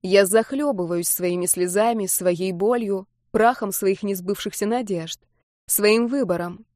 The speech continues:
и не могу остановиться. Всё моё тело горит, и сердце горит, и душа тоже. Я плачу, как в детстве, когда ждала мать, а она всё не возвращалась и не возвращалась. Я хочу, чтобы она пришла,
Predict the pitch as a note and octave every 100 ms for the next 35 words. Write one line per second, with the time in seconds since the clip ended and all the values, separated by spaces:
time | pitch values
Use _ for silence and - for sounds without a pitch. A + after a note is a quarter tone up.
0 | _ - A3 G#3+ G#3 G#3 A3 A3 - A#3
1 | C4 A3 E3 - F#3 - _ _ _ _
2 | _ - G3 F#3 F3+ E3+ F#3 F3+ F3+ F#3
3 | G#3+ C4 - _ G3+ G#3+ - D4+ B3+ -
4 | F3+ F3+ F3+ A#3 B3+ _ _ _ - G#3+
5 | G3+ A#3 C#4+ D4 B3+ F3 E3 F3+ G#3+ _
6 | _ _ _ _ F#3+ G#3+ B3+ E4 - G#3
7 | G3 F3+ F3+ A3+ C#4 - G3+ G3+ F#3 G3+
8 | F#3 F#3 G3 G3 A3 C4+ - _ _ -
9 | G#3+ G#3 G#3 - G#3+ G#3 G#3 G#3 G#3+ G#3+
10 | - G#3 G#3 - G#3 G#3 A3 B3+ C4 -
11 | F3 E3 F3 - _ _ _ _ _ _
12 | _ G#3 G3+ F#3 G3 G#3 - G3+ F#3 F#3+
13 | G3 G3 G3 G3+ G#3+ A#3 C4